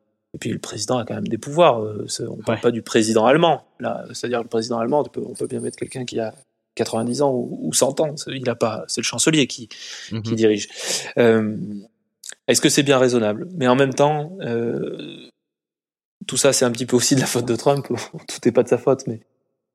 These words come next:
Speaker 1: euh, mais Trump fait peser un tel danger et fait tellement peur,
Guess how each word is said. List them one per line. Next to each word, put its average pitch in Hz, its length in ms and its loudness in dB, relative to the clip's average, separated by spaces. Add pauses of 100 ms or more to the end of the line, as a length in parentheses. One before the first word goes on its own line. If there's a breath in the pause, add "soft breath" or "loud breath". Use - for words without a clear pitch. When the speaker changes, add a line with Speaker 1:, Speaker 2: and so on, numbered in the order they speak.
Speaker 1:
euh, 117 480 0 (760)
mais 127 80 2
Trump 156 240 4
fait 127 120 2
peser 131 260 4
un 123 100 6
tel 127 220 4
danger 123 500 6
et 110 40 4
fait 110 120 -2
tellement 123 300 0
peur, 117 400 2